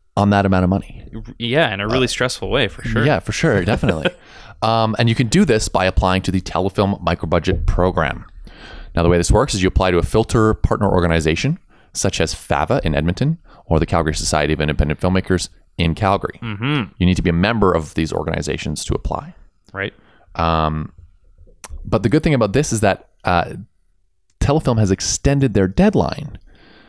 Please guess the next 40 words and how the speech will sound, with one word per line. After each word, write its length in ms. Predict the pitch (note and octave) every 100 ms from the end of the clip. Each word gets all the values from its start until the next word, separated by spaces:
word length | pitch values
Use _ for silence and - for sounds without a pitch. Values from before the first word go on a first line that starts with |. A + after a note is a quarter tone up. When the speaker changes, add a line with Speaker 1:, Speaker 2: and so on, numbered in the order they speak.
| _ -
Speaker 1:
So 340 | - G#2+ G2
in, 100 | G2
Speaker 2:
Right. 320 | C3 D3+ B2
Speaker 1:
in 160 | A2 G#2
Calgary, 560 | - D3+ F3+ F3 F#2 D#2+
Speaker 2:
Yes. 80 |
Speaker 1:
the 60 | F2+
C 140 | - A2+
S 120 | A2+
A 40 |
F 100 | A2+
has 140 | G#2 F#2
extended 500 | F2+ - G2+ G2 F2
their, 480 | F#2 F#2+ F#2+ - G2
uh, 200 | E2+ E2+
application 480 | F#2 F#2 - F#2 F2+
dead-, 380 | F2 D#2+ - -
deadline 400 | E2+ E2 E2 E2
from, 580 | - E2+ D#2+ D#2 D#2+ D#2+
like, 140 | E2
the 80 | -
seventeenth 540 | G2 F#2+ - G2 F#2
to 160 | - D#2+
January 480 | F#2 E2+ F2 E2 E2
thirty-first. 840 | F2 D#2 - - E2+ B1+ A2 G#2
Speaker 2:
Mm-hmm, 340 | A2 C#3 -
mm-hmm. 120 | G#2
Speaker 1:
And 120 | A2 F2+
we 80 |
haven't 280 | E2 C3+ D3
heard 180 | B2 C3
of 60 | A2+
fava 300 | A#2+ G#2+ A2
extending 480 | G2 - G2 F#2 F2+
their 180 | F2+
January 420 | E2+ F2 F2 E2 D#2+
fifth 360 | - C3 -
deadline 340 | F2+ D#2+ D#2+ D#2
yet. 480 | D#2+ D#2+ A#2+ - G2+
Speaker 2:
Right. 440 | G2 D2+ -